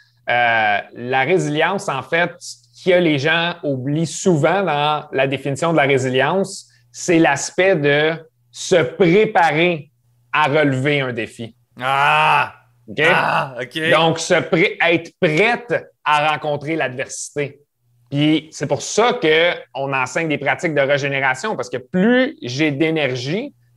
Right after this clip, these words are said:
Speaker 1: plus je suis capable de faire face à l'adversité. Moins j'ai d'énergie, moins j'ai capable de faire face à l'adversité, moins
Speaker 2: Ah,
Speaker 1: ma capacité
Speaker 2: tellement.
Speaker 1: de résilience est élevée.
Speaker 2: Mhm.
Speaker 1: Et ça a été démontré par le HeartMath Institute aux États-Unis, qui ont fait beaucoup, beaucoup d'études au niveau,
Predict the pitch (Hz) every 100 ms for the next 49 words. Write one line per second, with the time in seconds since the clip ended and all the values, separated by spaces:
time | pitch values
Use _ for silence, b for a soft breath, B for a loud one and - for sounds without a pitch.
0 | _ _ - 214 269 262 - 180 190 196
1 | 165 143 170 147 - - 180 170 - -
2 | - 135 135 123 135 - - - 151 143
3 | _ _ 131 156 190 262 190 196 175 175
4 | 151 160 262 302 208 233 220 214 202 220
5 | 214 165 156 170 151 175 165 143 139 143
6 | - - 190 165 147 - 202 226 185 170
7 | 165 151 196 160 151 147 160 170 180 -
8 | 156 147 143 143 180 165 _ _ 131 151
9 | 151 165 170 170 - 160 156 165 190 202
10 | 175 151 196 175 151 139 156 151 160 165
11 | 160 143 143 160 180 151 135 147 139 139
12 | 170 147 127 143 135 160 170 160 - 170
13 | 156 143 - 170 139 135 127 151 165